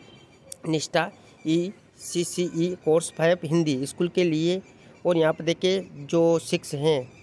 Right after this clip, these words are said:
वो जन्म से तीन साल की विशेष आवश्यकताओं के लिए प्रारंभिक हस्तक्षेप हैं। इसी प्रकार देखिए यहाँ पर अंग्रेजी में भी ये मॉड्यूल दिए गए हैं। इसी प्रकार आपको जो सर्टिफिकेट मिलता है वो पाँच से सात दस दिन में आपको मिल जाता है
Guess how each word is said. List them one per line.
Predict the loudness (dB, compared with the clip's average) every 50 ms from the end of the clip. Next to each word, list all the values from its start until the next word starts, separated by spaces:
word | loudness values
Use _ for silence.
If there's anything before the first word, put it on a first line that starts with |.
| -6 0
वो | 0 0 2
जन्म | 2 2 4 4 2 2
से | 0 -2 -4
तीन | -2 -2 -2 -2 -2
साल | 0 2 0 0
की | 0 -2
विशेष | -6 -6 -6 -8 -6 -4 0
आवश्यकताओं | 0 0 0 0 -2 -4 -4 -2 -2 0 2 2
के | 2 2
लिए | 0 0
प्रारंभिक | 0 2 2 2 2 2 0 -2 0 -2
हस्तक्षेप | -2 -2 -2 -8 -8 -6 0 0 0 0 0 -4
हैं। | -4 -4 -6 -10 -20 -20 -18 -12 -10
इसी | -10 -6 -4 -4 -4
प्रकार | -4 -4 0 0 0 0
देखिए | 2 0 -2 0 0 0 2
यहाँ | 2 2 2
पर | 2 0
अंग्रेजी | 0 0 0 0 -2 -2 0 -2
में | 0 0 -2
भी | -2 -4 -4
ये | -2 0 0
मॉड्यूल | 2 0 0 0 0 -2 -2 -2 -6 -14 -20 -20 -18 -14 -4
दिए | 0 2 4 4 4
गए | 2 2
हैं। | 2 2 0
इसी | -2 -4 -4 -6
प्रकार | -4 -4 -2 0 2 4
आपको | 4 2 2 0 -4 -2
जो | 0 2 2 4 4 2
सर्टिफिकेट | 2 -2 -4 -4 -4 -6 -6 -4 -4 -2
मिलता | 0 -2 0 2 2 2
है | 2 2 -2 -4 -4 -10 -20 -20 -18 -10 -4
वो | 0 2 2 2 2 2
पाँच | 2 2 2
से | 0 -2 -10
सात | -2 0 0 0 0
दस | 0 -2 -4 -4 -2
दिन | -2 0
में | 2 4 4
आपको | 4 2 0 0 -2 0
मिल | 0 0 0 2
जाता | 2 2 2 2 2 2
है | 4 4 2 2